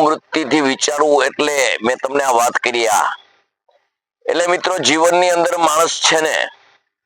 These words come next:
એ પોતાના કર્મ સિવાય કોઈ પણ વસ્તુ અપનાવે,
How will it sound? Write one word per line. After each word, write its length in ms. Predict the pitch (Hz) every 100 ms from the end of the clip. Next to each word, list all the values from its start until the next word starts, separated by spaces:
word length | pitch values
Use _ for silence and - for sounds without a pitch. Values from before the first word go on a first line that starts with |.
| _ _ - _ _ _ _ _ -
એ 160 | -
પોતાના 540 | - 147 - 165 175 - -
કર્મ 280 | 156 165 185
સિવાય 420 | 175 170 165 170 -
કોઈ 240 | - 160 180
પણ 320 | - 165 156
વસ્તુ 380 | 147 - - 143 95 - - - _ - - - - - _ - - - _ _ _ _ - - -
અપનાવે, 580 | - - 170 170 147